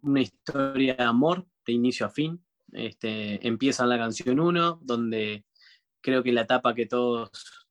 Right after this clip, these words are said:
siempre vamos a recordar en una relación interpers-, interpersonal, ¿no? Que es el inicio de esa relación, y termina de una manera cruda, trágica, este, que es con la, la muerte de uno de los personajes a raíz del Alzheimer. Y es como tú lo decís, es un disco en que en definitiva nos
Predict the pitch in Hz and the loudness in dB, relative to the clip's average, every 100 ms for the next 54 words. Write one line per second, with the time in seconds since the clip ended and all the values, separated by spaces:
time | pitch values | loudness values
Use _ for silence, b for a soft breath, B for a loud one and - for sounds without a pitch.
0 | 101 - 123 120 - 120 113 120 120 110 | -20 -6 -4 -2 -2 0 2 0 -2 -6
1 | 104 110 113 123 120 113 117 113 107 104 | -6 -4 0 0 0 -2 -2 -2 -2 -4
2 | 107 110 104 120 117 110 104 101 - 117 | -4 -6 -8 -4 -2 -2 -4 -8 -4 -4
3 | 113 131 - 104 117 120 135 123 123 135 | -2 -4 -4 -4 -2 0 2 2 2 0
4 | 123 117 120 - 113 113 123 139 127 117 | 0 -2 -2 -8 -10 -4 0 2 2 0
5 | 113 113 107 101 147 170 87 b b b | 0 -4 -4 -4 0 -2 -2 b b b
6 | b - 131 135 135 151 175 175 135 131 | b -4 0 2 4 4 2 0 0 -2
7 | 139 135 143 151 135 123 139 - 156 170 | -4 -6 -6 -6 -6 -4 -6 -6 -12 -10
8 | 175 - _ _ _ - 117 107 120 - | -10 -12 _ _ _ -6 -4 -4 -4 -2
9 | 120 - 123 113 107 101 104 113 117 120 | -2 0 2 4 2 2 -2 0 -2 -2
10 | 117 107 101 - 110 113 113 - 107 110 | -4 -4 -8 -6 -2 -2 -2 -4 -6 -2
11 | 120 120 113 - - _ - 117 110 110 | -4 -4 -8 -10 -12 _ -6 -2 0 0
12 | 113 104 131 135 156 165 _ _ _ _ | -2 -2 0 0 0 -2 _ _ _ _
13 | 143 156 185 135 147 123 113 147 123 123 | -2 2 2 4 2 2 2 -2 -2 -4
14 | 131 127 135 - 156 151 139 120 113 113 | -4 -2 -2 -2 0 0 -2 -8 -8 -6
15 | 113 107 113 107 127 131 127 117 110 | -6 -4 -4 -2 0 2 0 -2 -6